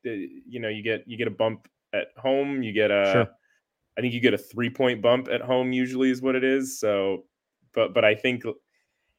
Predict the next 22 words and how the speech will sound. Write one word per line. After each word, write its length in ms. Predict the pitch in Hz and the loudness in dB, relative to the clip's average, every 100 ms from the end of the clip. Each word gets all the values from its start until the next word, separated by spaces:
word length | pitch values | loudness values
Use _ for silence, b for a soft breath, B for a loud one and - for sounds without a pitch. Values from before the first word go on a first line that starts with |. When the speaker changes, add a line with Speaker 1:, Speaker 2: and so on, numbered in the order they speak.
| _ - | _ 2
Speaker 1:
yeah, 100 | 123 | 6
I 20 | |
mean, 140 | 120 110 | 6 4
I, 240 | 98 123 - | 4 4 4
I 200 | 127 127 | 6 8
would 300 | 117 117 113 | 6 0 -2
not 340 | 113 107 104 - | 0 2 2 -2
have 280 | 120 113 104 | -2 0 0
the 60 | 107 | 0
Lakers 400 | 107 101 101 - | 0 -2 -4 -4
favored 340 | 117 120 135 | 0 2 2
in 60 | 143 | 0
this 160 | 143 | -2
game. 220 | 147 143 117 | 2 2 2
I 80 | |
think 260 | 107 113 104 - | 0 -6 -8 -8
if 200 | 104 - | -6 -2
they 140 | 104 | -2
win, 560 | 98 104 104 98 95 - _ | 0 -2 -2 -4 -8 -14 _
it 160 | 104 - | -8 -6
would 180 | 101 101 | -8 -6
be 540 | 104 101 95 92 | -6 -4 -4 -4